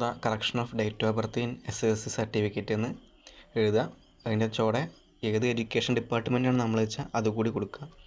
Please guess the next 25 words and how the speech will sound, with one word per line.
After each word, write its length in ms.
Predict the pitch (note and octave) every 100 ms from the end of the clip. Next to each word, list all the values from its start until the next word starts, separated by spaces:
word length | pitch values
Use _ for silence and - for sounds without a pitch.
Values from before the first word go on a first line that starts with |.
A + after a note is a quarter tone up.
| - - - - -
ഞാനിവിടെ 260 | A2 A2 A2
ഒറ്റപ്പാലം 360 | B2 - A2+
ആയതുകൊണ്ട് 220 | A2 A2 D3+
ഒറ്റപ്പാലം 380 | - G#2+ G#2+ G#2+
കൊടുത്തിട്ടുണ്ട്. 440 | G#2 - G#2+ G#2+ C#3+ - _ _ - - _ -
സ്പീഡ് 240 | C3 A#2+ B2
പോസ്റ്റ് 260 | A2+ A2 A2+
ആണ്, 100 | A2
സ്പീഡ് 240 | - A#2+ A2+
പോസ്റ്റിൽ 280 | A#2 G#2+ A#2 B2
അത് 100 | A2 G#2
അവിടെ 140 | A2+ A2
മെൻഷൻ 200 | A2 G#2+ G#2+
ചെയ്യുക. 180 | G#2+ B2+
പിന്നെ 160 | A2+ A2 A#2
from 200 | A2 A#2
ആയിട്ട് 240 | A#2 A2 C#3+
നമ്മൾ 160 | C3 C3+ - - B2
ഏത് 120 | C3+ -
സ്കൂളാണെന്നാണ് 540 | - A#2+ A2+ C3 F#3 - A#2
അപേക്ഷിക്കുന്നത് 420 | A#2 A2 - A2
വെച്ചാൽ 180 | G#2+ E3+ - - - - - - E3
ആ 60 | D#3+
സ്കൂളിൻ്റെ 300 | E3 B2 B2+ E3
from 160 | D3